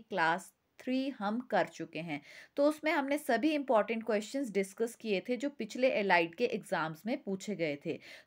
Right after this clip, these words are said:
तो फ्रेंड्स, इसी सीरीज को आगे बढ़ाते हुए हम आज की वीडियो में भी दस क्वेश्चंस डिस्कस करने वाले हैं, डिटेल में डिस्कस करेंगे जो कि पिछले अलाइड के एग्जाम्स में पूछे जा चुके हैं।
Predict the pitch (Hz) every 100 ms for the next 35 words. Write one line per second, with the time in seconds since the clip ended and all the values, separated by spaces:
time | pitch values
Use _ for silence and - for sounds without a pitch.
0 | - 311 339 311 - - 277 370 381 302
1 | 254 233 226 247 - 175 196 285 277 220
2 | 160 - 170 180 208 254 240 214 - 190
3 | 254 - 311 226 190 190 185 185 202 160
4 | 208 294 269 202 - 214 202 180 - 269
5 | 302 269 220 202 202 180 175 196 220 190
6 | 180 190 214 247 320 240 214 - 208 214
7 | 196 180 170 185 262 - - _ 208 254
8 | 262 294 294 240 277 294 - 196 180 180
9 | 269 - 196 - 175 165 233 277 294 220
10 | 214 226 175 147 156 - 175 151